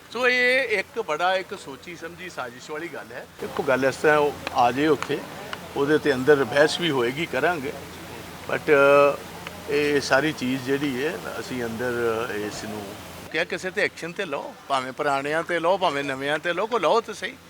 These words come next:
ਹੁਣ ਤੁਸੀਂ ਇਹਨਾਂ ਨੂੰ ਪਾਸ ਕਰਨ ਲੱਗੇ ਹੋ, ਅਗਲੇ ਆਉਣਗੇ, ਉਹ ਕਹਿਣਗੇ, "ਪਿਛਲੇ ਪਾਸ ਕਰ ਗਏ ਸੀ।" ਤੇ ਇਹ ਤੇ ਇੱਕ ਸਾਈਕਲ ਚੱਲੀ ਆਉਂਦਾ। ਅਸੀਂ ਤੇ ਵੇਖੋ, ਓਪਨ ਹੈ ਇਸ ਗੱਲ ਨੂੰ।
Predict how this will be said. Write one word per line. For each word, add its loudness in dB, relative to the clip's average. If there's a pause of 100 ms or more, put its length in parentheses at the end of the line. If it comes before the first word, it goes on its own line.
(680)
ਹੁਣ 0
ਤੁਸੀਂ 0
ਇਹਨਾਂ 2
ਨੂੰ -2
ਪਾਸ 2
ਕਰਨ -4
ਲੱਗੇ 2
ਹੋ, 8
ਅਗਲੇ 8
ਆਉਣਗੇ, 10
ਉਹ 4
ਕਹਿਣਗੇ, 8
"ਪਿਛਲੇ 2
ਪਾਸ 4
ਕਰ 2
ਗਏ 0
ਸੀ।" -6
ਤੇ -2
ਇਹ 0
ਤੇ -4
ਇੱਕ -8
ਸਾਈਕਲ -6
ਚੱਲੀ -6
ਆਉਂਦਾ। -6 (480)
ਅਸੀਂ -2
ਤੇ 4
ਵੇਖੋ, 4
ਓਪਨ 4
ਹੈ 10
ਇਸ 2
ਗੱਲ 2
ਨੂੰ। -4